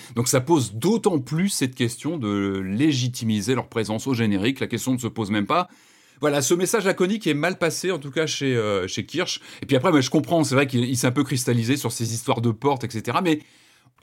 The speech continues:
il faut comprendre aussi un jeu aussi, euh, emblématique d'il y a vingt ans, quand t'as travaillé, a priori, ils ont beaucoup travaillé dessus, ça a été quand même un développement assez compliqué.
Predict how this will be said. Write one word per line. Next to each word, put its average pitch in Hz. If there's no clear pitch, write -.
il 127
faut 147
comprendre 156
aussi 131
un 120
jeu 143
aussi, 127
euh, 117
emblématique 131
d'il 104
y 110
a 110
vingt 113
ans, 170
quand 120
t'as 107
travaillé, 123
a 107
priori, 117
ils 98
ont 87
beaucoup 135
travaillé 104
dessus, 190
ça 123
a 101
été 101
quand 113
même 107
un -
développement 101
assez 104
compliqué. 110